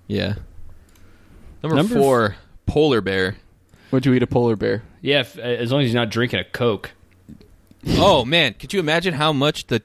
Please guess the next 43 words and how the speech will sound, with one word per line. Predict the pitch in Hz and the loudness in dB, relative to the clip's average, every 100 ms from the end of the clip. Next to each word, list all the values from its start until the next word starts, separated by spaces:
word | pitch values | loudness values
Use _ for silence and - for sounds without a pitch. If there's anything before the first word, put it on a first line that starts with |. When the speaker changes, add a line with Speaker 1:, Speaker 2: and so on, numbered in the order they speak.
| - | -4
Speaker 1:
the | 117 | -4
Coca-Cola | - 131 135 - 120 127 | -2 -2 -2 -2 0 0
would | 110 98 | -2 -2
tenderize | 113 117 117 113 | -2 0 0 0
the | 104 | -2
polar | 110 113 | 0 0
bear | 120 131 | 0 0
meat? | 143 160 - 156 | 0 -2 -6 -4
Speaker 2:
No, | 175 185 | 0 2
but | 143 | 2
here's | 139 185 | 0 0
it. | 170 | 0
I, | 131 185 | 0 0
Speaker 1:
This | - | 0
is | |
a | 185 | 0
Speaker 2:
he's, | 143 170 170 | 2 2 2
Speaker 1:
Guga | 151 | 0
Speaker 2:
he's, | - 208 | 0 0
Speaker 1:
Foods | - | -2
experiment. | - 202 - 101 185 | -4 -2 0 0 0
Speaker 2:
he's, | 220 262 | 0 2
he's | |
wanted | 180 156 143 117 | 2 2 2 0
alive, | 107 123 117 98 95 - _ | 0 2 2 0 -8 -16 _
the | 113 | -8
Coke | - 117 104 - | -2 -2 -4 -4
Speaker 1:
Yeah. | 107 | -2
Speaker 2:
polar | 107 92 | 0 0
bear. | 98 92 110 | -2 -2 -2
Yeah, | 147 101 | -2 -2
I | 131 | -2
can't, | 196 180 123 | -2 -4 -4
you | 170 | -8
can't | - 113 - | -8 -8 -6
kill | 151 90 | -6 -6
the | |
Coke | - 185 190 | -4 -4 -4
polar | - 92 76 | -4 -6 -6
bear. | - 80 - - - | -8 -10 -10 -14 -6
Speaker 1:
No, | 110 85 | -6 -6
you | 92 | -10
can't. | - - | -12 -14